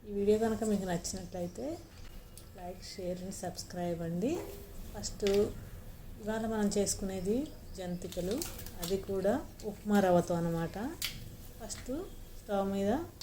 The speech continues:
ఏదైనా ఒక ప్యాన్ పెట్టుకొని, మనం ఏ కప్పుతోటైతే రవ్వ తీసుకుంటామో అదే కప్పుతో ఒక వన్ కప్పు వాటర్ యాడ్ చేసుకోవాలి. దాంట్లో కొంచెం బటర్ యాడ్ చేశాను నేను. మీరు కావాలంటే ఆయిల్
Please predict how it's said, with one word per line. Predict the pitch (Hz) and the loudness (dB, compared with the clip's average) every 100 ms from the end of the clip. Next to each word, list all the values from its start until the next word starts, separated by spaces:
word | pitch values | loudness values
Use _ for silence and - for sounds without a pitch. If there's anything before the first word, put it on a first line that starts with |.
| 185 | -2
ఏదైనా | 180 196 214 202 | 2 4 4 4
ఒక | 202 180 - - | 0 -2 -6 -4
ప్యాన్ | 190 185 185 | -2 0 0
పెట్టుకొని, | 185 - 180 165 220 339 - - - - - - - - - - - - | -2 -4 -2 0 2 0 -2 -8 -6 -6 -8 -8 -8 -6 -4 -4 -4 2
మనం | 226 226 214 | 10 12 12
ఏ | 208 233 | 12 12
కప్పుతోటైతే | 226 214 220 208 196 226 240 214 | 10 8 8 10 8 10 12 12
రవ్వ | 196 190 202 | 12 10 8
తీసుకుంటామో | - 202 185 196 190 214 220 | 8 2 -2 -2 0 4 6
అదే | 180 196 196 | 8 6 6
కప్పుతో | 180 - 185 240 269 240 | 2 0 4 8 8 8
ఒక | 214 - 202 | 4 2 2
వన్ | 185 180 | 2 0
కప్పు | 175 - 269 349 - - - - - 185 | -2 -2 0 0 -2 -8 -12 -12 -2 2
వాటర్ | 190 208 190 | 4 6 8
యాడ్ | 175 - | 8 4
చేసుకోవాలి. | 175 - 190 175 175 196 254 202 | 4 4 6 8 10 10 10 10
దాంట్లో | 190 185 214 233 - | 6 6 4 2 0
కొంచెం | 202 196 180 254 339 - - - - - - - - - - - - 185 | 0 0 0 0 0 -2 -8 -12 -12 -14 -14 -14 -14 -16 -16 -16 -10 -6
బటర్ | 185 214 | 0 6
యాడ్ | 196 - | 6 6
చేశాను | 185 175 190 180 | 6 6 6 6
నేను. | 180 208 302 247 | 6 8 10 12
మీరు | 208 202 | 12 10
కావాలంటే | 190 185 185 185 180 208 | 6 8 8 6 6 8
ఆయిల్ | 185 185 | 10 10